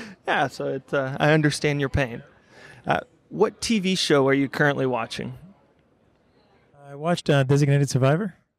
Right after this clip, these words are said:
Speaker 1: Yeah.
Speaker 2: Seen that?
Speaker 1: Yeah, we got sucked into that one, uh, first season.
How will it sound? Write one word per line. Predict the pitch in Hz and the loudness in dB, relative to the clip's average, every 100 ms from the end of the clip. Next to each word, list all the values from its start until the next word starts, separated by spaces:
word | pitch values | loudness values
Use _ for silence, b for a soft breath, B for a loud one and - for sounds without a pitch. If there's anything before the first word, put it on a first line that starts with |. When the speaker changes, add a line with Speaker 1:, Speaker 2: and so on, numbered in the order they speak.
| _ | _
Speaker 1:
Yeah. | - 285 320 156 131 _ | 0 2 2 0 -4 _
Speaker 2:
Seen | - 151 | -8 -6
that? | 196 - B B B - | -6 -14 B B B -2
Speaker 1:
Yeah, | 190 | 0
we | 180 | 2
got | 202 156 | 0 0
sucked | 180 - | -2 0
into | 160 147 | 0 4
that | 156 156 | 2 2
one, | 135 127 | 0 2
uh, | 131 127 127 - | 0 0 -4 -4
first | - 139 - | -2 0 2
season. | 147 131 127 127 | 0 2 -2 -6